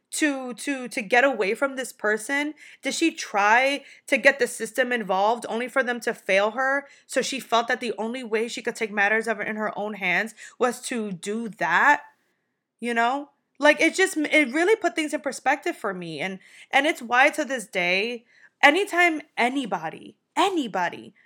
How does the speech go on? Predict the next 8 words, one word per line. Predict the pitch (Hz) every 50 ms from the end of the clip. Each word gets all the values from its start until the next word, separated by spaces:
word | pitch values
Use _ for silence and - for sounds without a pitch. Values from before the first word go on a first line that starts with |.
| _ _ _ _ _ _ _ _ _
fucking | - 330 330 339 359 339 302
tells | - - 294 - 240 247 208
me | 208 180 170 117 107 139 _ _ _ _ _ _ _ _ _ _
that | - 247 233 226 226 220 -
a | 233
girl, | 226 185 254 262 262 254 254 247 247 240 240 233 240 - _ _ _ _ _ _ _ _ _
"Oh, | - 269 302 320 294 269 247
my | 226 233 247